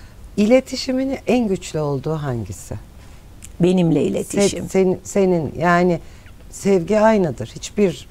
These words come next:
Speaker 1: şey sormam. Ama tek kızsın. Ee, doğal olarak erkeklerle i-, iletişimin o dönemde sınırlı alandadır. Ama böyle bir dertleşebildiğin,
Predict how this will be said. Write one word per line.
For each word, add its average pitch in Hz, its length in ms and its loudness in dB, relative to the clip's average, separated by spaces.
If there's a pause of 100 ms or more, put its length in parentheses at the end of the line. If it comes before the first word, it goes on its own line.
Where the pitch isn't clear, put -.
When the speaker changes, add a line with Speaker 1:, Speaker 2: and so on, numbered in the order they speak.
Speaker 1:
şey 156 260 -4
sormam. 143 560 -4 (460)
Ama 226 200 4
tek 269 300 -4
kızsın. 185 500 -2 (580)
Ee, 147 260 6 (120)
doğal 240 260 8
olarak 180 440 6
erkeklerle 175 800 2
i-, - 40 -6 (260)
iletişimin 143 840 0
o 185 140 6
dönemde 143 680 4 (300)
sınırlı 240 520 4
alandadır. 147 640 0
Ama 233 300 2
böyle 240 300 8 (380)
bir 240 180 0
dertleşebildiğin, 208 1300 4